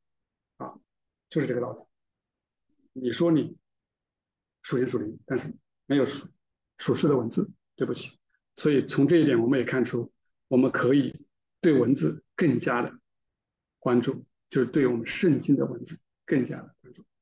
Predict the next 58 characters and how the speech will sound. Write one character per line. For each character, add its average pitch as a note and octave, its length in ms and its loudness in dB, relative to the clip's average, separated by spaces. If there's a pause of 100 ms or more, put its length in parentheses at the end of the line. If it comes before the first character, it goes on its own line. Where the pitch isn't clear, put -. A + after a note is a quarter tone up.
(160)
更 D3 180 4
加 C#3+ 100 2
的 C3 220 -4
热 E3+ 200 4
爱。 F3 160 -6 (260)
我 C3+ 80 0
们 C3+ 140 4
读 D#3 160 2
它 D#3 300 -2 (680)
啊， - 260 -12 (180)
唱 F3+ 220 0
它， - 240 -8 (800)
理 D3 120 0
解 C3 140 0
它 - 260 -12 (300)
啊， A2+ 160 -12
就 C3 120 -2
好 A#2 80 0
像 A#2+ 220 0
Rebecca A#2+ 360 0
现 B2+ 160 -2
在 B2 100 2
不 A#2+ 100 -2
是 B2+ 260 -4 (220)
在 C3 140 -2
带 C#3 140 -2
领 A#2+ 140 4
着 A#2+ 80 0
读 B2+ 140 -2
诗 D#3+ 200 -2
篇 E3 180 4
嘛， D#3+ 180 0 (280)
其 - 100 -12
实 B2+ 120 0
就 B2 120 0
是 B2 100 -4
我 A2+ 100 0
们 A#2 120 -8
投 - 160 0
入 D#3 100 6
感 G#2+ 220 -2
情 B2+ 280 -2 (280)
去 - 100 -6
读 D3 260 0
它、 F3 240 0 (260)
念 G#3+ 280 6
诵 A#2+ 160 0
它， - 240 -14 (200)
甚 F3+ 180 2
至 D#3 40 4
我 C#3 60 4
们 C3+ 80 4
在 D3 100 2
唱 E3 220 0
时 - 100 -4 (160)
唱 A3+ 300 2
出 - 100 -8
它。 - 160 -16